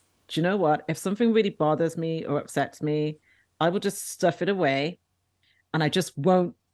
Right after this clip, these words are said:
as such look at it or think about it until it's further down the line, because it won't bother me." So a prime example of where I did that was with romantic relationships,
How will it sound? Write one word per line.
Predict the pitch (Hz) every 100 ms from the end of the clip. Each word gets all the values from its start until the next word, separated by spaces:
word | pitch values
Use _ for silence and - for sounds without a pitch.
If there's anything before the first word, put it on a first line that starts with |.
| _ _ _ -
as | 156 151
such | - 233 -
look | 160 160 160 180
at | 185
it | 220 226 -
or | 156
think | - - 165 180
about | 180 180 175
it | 170
until | 165 - 156
it's | 156
further | - 226 202
down | 175 156
the | 147
line, | 147 147
because | 131 131
it | 143
won't | 151 143
bother | 160 160 127
me." | 127 135
So | 170
a | 165
prime | 202 202
example | 180 - 151 151 151
of | 139
where | 143 139
I |
did | 135 127
that | 135 -
was | 135 127
with | 143 143
romantic | 147 175 175 151 -
relationships, | 131 127 123 120 - -